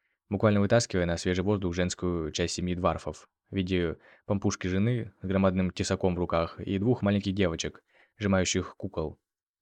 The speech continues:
"Им понадобится время, чтобы сломать их!" "Рушьте лестницу на чердак!" — велел хозяин дома, отрываясь от перезарядки ружья, чтобы быстро погладить плачущих дочерей по головам и хоть как-то успокоить.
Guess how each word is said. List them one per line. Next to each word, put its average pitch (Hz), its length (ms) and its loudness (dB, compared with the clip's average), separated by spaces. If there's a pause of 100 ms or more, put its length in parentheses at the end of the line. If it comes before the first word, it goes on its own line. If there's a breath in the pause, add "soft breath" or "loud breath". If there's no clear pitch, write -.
(100)
"Им 110 120 0
понадобится 123 380 4
время, 127 260 6
чтобы 101 200 2
сломать 107 360 4
их!" - 220 -8 (720)
"Рушьте 127 320 6
лестницу 120 340 6
на 101 60 2
чердак!" — 101 500 2 (240)
велел 101 240 4
хозяин 95 340 2
дома, 104 360 6
отрываясь 104 360 4
от - 60 -10
перезарядки 92 420 2
ружья, 92 440 0
чтобы 98 240 0
быстро 110 280 2
погладить 92 380 0
плачущих 95 400 -2
дочерей 95 300 0
по 87 100 0
головам 87 460 2
и - 20 -8
хоть 90 180 -6
как-то 98 240 2
успокоить. 82 600 -4